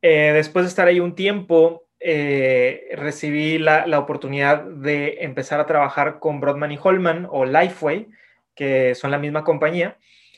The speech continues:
eh, específicamente como el editor en jefe de Biblias Holman. Entonces, eh, si ustedes tienen por ahí una Biblia, eh, las posibilidades de que sea una Biblia Holman son bastante altas,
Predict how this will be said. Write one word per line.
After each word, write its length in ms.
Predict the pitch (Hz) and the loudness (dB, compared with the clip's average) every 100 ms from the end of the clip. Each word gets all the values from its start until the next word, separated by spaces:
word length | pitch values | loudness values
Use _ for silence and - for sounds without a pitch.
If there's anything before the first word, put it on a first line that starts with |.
| _ _ - | _ _ -6
eh, 220 | 175 143 | -4 -2
específicamente 840 | 135 156 143 175 175 170 160 175 | -4 -6 -2 0 2 0 -2 -4
como 460 | 175 160 160 160 170 | -2 -2 0 0 0
el 260 | 165 156 151 | 0 0 0
editor 340 | 151 147 151 | -4 -2 -2
en 100 | 165 | -2
jefe 440 | 156 180 180 180 165 | -2 -4 0 0 2
de 220 | 156 160 | 4 2
Biblias 1000 | 143 160 160 147 156 139 143 - - - - | 0 -6 -6 -4 -2 -2 -4 -12 -20 -20 -2
Holman. 560 | 190 185 147 120 151 - _ _ _ | 2 2 0 -6 -12 -20 _ _ _
Entonces, 760 | - 165 156 185 175 165 - _ _ - 202 | -6 -6 2 6 6 6 -6 _ _ -18 0
eh, 680 | 175 160 156 151 147 143 _ _ _ | 4 4 4 2 0 -4 _ _ _
si 180 | - 165 | -12 -8
ustedes 320 | 185 196 196 | 0 0 2
tienen 220 | 208 196 | 0 2
por 120 | 185 | 2
ahí 140 | 180 190 | 2 2
una 200 | 202 202 | 0 0
Biblia, 680 | 226 208 196 196 269 - _ _ _ | 0 0 0 0 -2 -10 _ _ _
eh, 520 | 180 160 156 151 147 143 | -2 0 2 0 -2 0
las 280 | 147 147 | 0 0
posibilidades 560 | - 160 160 151 160 175 | -2 -4 -2 2 4 4
de 80 | 170 | 0
que 80 | 160 | -6
sea 100 | 170 | -2
una 120 | 175 | -2
Biblia 360 | 170 170 165 196 | -2 0 2 4
Holman 400 | 190 185 180 175 | 2 2 -2 -4
son 280 | 165 160 | -6 -6
bastante 380 | 156 - 160 160 | -6 -6 -2 2
altas, 460 | 160 160 202 - | 2 0 -6 -10